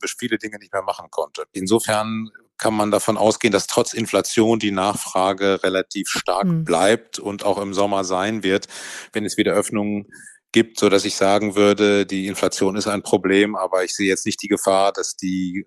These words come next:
Speaker 1: Kaufkraft dadurch wirklich so beschädigt wird, dass wir mit einer Rezession oder auch Stagnation im Sommer rechnen müssen. Ich denke immer noch, dass es konjunkturell für den Sommer ganz gut aussieht.
Speaker 2: Hm.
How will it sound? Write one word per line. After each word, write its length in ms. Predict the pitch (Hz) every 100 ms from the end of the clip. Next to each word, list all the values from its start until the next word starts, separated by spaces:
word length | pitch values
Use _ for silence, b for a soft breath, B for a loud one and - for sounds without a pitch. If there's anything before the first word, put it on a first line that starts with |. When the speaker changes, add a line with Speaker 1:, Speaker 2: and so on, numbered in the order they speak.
| _
Speaker 1:
Kaufkraft 680 | - 101 - - 95 92 -
dadurch 480 | - 92 95 92 -
wirklich 680 | 98 98 - 95 - - - -
so 240 | 90 110
beschädigt 580 | 101 80 104 107 101 -
wird, 380 | 95 101 - -
dass 320 | 95 90 -
wir 300 | 92 92 92 98
mit 200 | 101 90
einer 320 | 95 92 92
Rezession 560 | 87 98 - 127 123
oder 140 | 120 98
auch 100 | 92
Stagnation 680 | 107 101 101 90 - 107 107
im 100 | 95
Sommer 300 | 95 95 - B B B B _ -
rechnen 440 | 101 - 104 98
müssen. 400 | 110 - 123 117 - B B
Ich 140 | - -
denke 240 | 104 92
immer 180 | 98 98
noch, 200 | 98 95
dass 180 | 101 92
es 100 | 90
konjunkturell 580 | - 98 87 - 87 90
für 120 | 92
den 100 | 87
Sommer 240 | 85 85
ganz 160 | 82 -
gut 220 | - -
aussieht. 320 | 69 - - - _ _
Speaker 2:
Hm. 420 | - 208 185 185